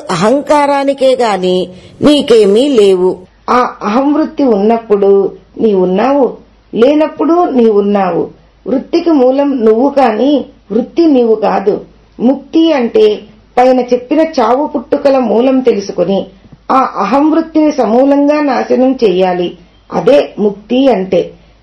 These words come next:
తెలివితో చావాలన్నమాట. అట్లా చేస్తే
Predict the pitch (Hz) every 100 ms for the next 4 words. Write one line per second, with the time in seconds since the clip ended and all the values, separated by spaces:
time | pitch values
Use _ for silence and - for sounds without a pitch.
0 | - 214 247 269 277 294 339 - - 220
1 | 240 285 262 233 214 196 190 190 160 -
2 | - _ _ - - 233 226 214 185 233
3 | - 208 190 180 -